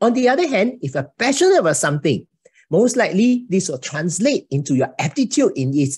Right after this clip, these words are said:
as well. So these two things are actually well connected. And looking for a course that you're passionate about, that you're good at,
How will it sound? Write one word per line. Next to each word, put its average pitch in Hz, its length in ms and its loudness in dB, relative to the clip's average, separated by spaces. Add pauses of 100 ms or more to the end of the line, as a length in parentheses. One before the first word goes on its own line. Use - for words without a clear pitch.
(100)
as 117 180 -8
well. 101 140 -2
So 233 140 0
these 403 240 0
two 277 160 -2
things 247 280 2
are 147 220 -2 (240)
actually 190 320 2
well 147 260 0
connected. 107 600 -10 (420)
And 151 280 0 (760)
looking 277 280 2
for 220 140 2
a 170 60 0
course 185 560 -2
that 135 100 0
you're 107 200 -6
passionate 247 360 2
about, 196 480 -2
that 123 100 -6
you're 104 140 -8
good 180 300 2
at, 240 260 0